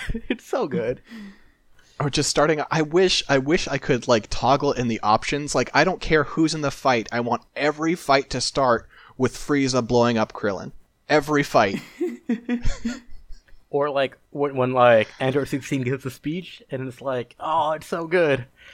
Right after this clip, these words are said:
Speaker 2: That's,
Speaker 1: Granted, I
Speaker 2: that's for
Speaker 1: never
Speaker 2: the
Speaker 1: see it 'cause
Speaker 2: birds.
Speaker 1: I play sixteen a lot, but it's,
Speaker 2: Yeah.
Speaker 1: it's good. Like, the love and care they put into it,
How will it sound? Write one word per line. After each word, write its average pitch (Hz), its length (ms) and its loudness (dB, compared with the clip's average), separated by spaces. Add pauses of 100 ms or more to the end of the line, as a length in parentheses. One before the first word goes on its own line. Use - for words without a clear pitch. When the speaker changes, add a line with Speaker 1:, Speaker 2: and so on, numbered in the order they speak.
(140)
Speaker 2:
That's, 110 100 -16
Speaker 1:
Granted, 208 240 6
I 208 40 8
Speaker 2:
that's 214 120 6
for 208 60 4
Speaker 1:
never 202 80 6
Speaker 2:
the - 60 -2
Speaker 1:
see 202 60 0
it 175 140 6
'cause 135 120 -2
Speaker 2:
birds. - 20 -
Speaker 1:
I 143 100 6
play 123 600 4 (340)
sixteen - 480 -2
a 104 100 -4
lot, 107 400 0 (340)
but 101 380 -2
it's, 127 160 -2
Speaker 2:
Yeah. 101 320 -4
Speaker 1:
it's 123 140 -10
good. 135 420 0 (720)
Like, 151 160 0
the 180 160 8
love 247 180 6
and 226 160 2
care 185 240 6
they 151 80 4
put 139 220 2
into 123 300 0
it, 104 200 -4